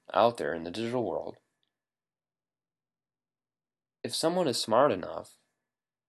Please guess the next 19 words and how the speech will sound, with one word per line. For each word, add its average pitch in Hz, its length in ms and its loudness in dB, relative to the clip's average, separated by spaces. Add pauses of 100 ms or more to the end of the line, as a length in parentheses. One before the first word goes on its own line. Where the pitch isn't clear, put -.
(220)
to - 180 -4
interrupt 120 460 4
those 78 260 -2
services - 720 -4
and 98 340 -4 (140)
interrupt 117 480 2
your 90 260 -2
access 98 500 0
to 165 280 -4
those 92 240 -6
services 80 600 -10 (360)
that - 160 -10
keep 98 200 -12
your 85 120 -6
life 82 260 -2
going, 101 460 2 (1700)
that 233 180 6
can 214 220 -4
really 107 640 -2